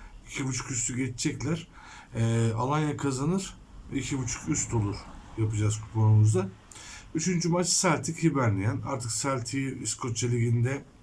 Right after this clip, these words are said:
bilmeyen yoktur diye düşünüyorum. Ee, aynı zamanda da İskoçlar biliyorsunuz İskoçya Ligi'nde çok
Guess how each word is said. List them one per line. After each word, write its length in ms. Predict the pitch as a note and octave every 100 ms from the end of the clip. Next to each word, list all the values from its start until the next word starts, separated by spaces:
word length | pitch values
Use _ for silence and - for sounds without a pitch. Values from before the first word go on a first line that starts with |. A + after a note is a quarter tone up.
| -
bilmeyen 480 | A#2+ B2+ A#2+ A#2+ A#2+
yoktur 420 | A#2 G#2+ G#2+ G2
diye 140 | G2 G2+
düşünüyorum. 480 | - G#2+ G2+ D#3 D#3+ - - - - - - -
Ee, 120 | A#2+
aynı 260 | A#2+ B2+ B2
zamanda 380 | B2 B2+ B2+
da 80 | B2
İskoçlar 840 | B2+ - C3+ B2 - B2+ A#2 - - - - -
biliyorsunuz 580 | A#2 A#2+ B2 A2 A#2+ A2
İskoçya 400 | - B2+ A2+ A2+
Ligi'nde 260 | A#2 A2 A2+
çok 160 | B2